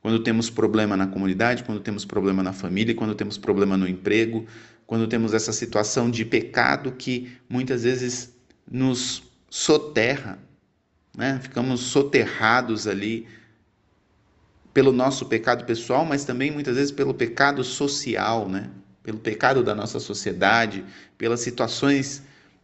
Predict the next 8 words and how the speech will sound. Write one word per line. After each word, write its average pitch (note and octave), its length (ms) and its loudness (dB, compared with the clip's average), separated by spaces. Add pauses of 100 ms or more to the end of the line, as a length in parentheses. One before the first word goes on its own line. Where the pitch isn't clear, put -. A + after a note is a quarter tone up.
(140)
de A#2 220 -2
injustiça, C3+ 1120 0
de G#2+ 220 -2
incompreensão. A#2 1160 0 (3000)
E B2+ 340 2
diante C3+ 440 4
dessas C3 720 0
realidades, A#2 960 0